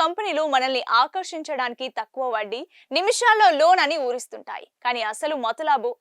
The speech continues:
అక్కడే ఉంది. మొదటిది వడ్డీ రేటు. మీకు చెప్పేది ఫ్లాట్ రేటా, లేక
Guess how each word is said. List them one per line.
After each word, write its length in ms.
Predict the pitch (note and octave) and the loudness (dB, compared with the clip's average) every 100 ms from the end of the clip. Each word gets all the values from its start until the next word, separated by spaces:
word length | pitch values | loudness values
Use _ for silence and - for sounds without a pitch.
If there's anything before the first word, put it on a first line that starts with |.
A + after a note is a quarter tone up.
| A3 | -14
అక్కడే 320 | - C4 C4 B3+ | -14 -12 -10 -10
ఉంది. 200 | G#3+ C#3 _ _ - D4+ | -12 -18 _ _ -2 0
మొదటిది 400 | D#4+ G#4 E4 F4 C#4 | 2 0 0 2 2
వడ్డీ 260 | A#3 G3+ C#4 | 0 -2 -8
రేటు. 180 | G#3+ - _ _ C#4 | -8 -12 _ _ -4
మీకు 160 | F4 G4 | -2 0
చెప్పేది 440 | F4+ E4 A4+ G4 E4 F#4+ | 0 0 0 0 -2 -4
ఫ్లాట్ 320 | D4+ B3 B3+ C#4 | 2 4 4 0
రేటా, 200 | C4 C4 - - C4+ | -2 -2 -2 -4 -2
లేక 160 | D#4 | 0